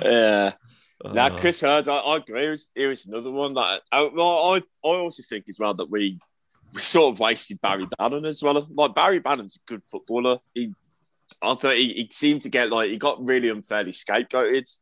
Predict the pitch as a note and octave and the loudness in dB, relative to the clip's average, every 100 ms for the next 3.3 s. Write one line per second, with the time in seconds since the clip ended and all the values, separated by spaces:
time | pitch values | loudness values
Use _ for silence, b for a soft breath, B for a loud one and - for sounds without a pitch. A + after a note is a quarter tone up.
0 | _ _ - G2 G2 G#2+ G#2+ G#2 F#2+ F#2+ | _ _ -6 -4 0 0 2 0 0 -4
1 | - - - G#2 F2+ G#2 G2 C2+ B1+ - | -10 -10 -2 -2 0 0 0 -2 -14 -20
2 | _ _ _ - G#2 G#2 G2 F#2+ A2 G#2 | _ _ _ -4 -2 2 0 2 0 0
3 | - G#2 | -2 -4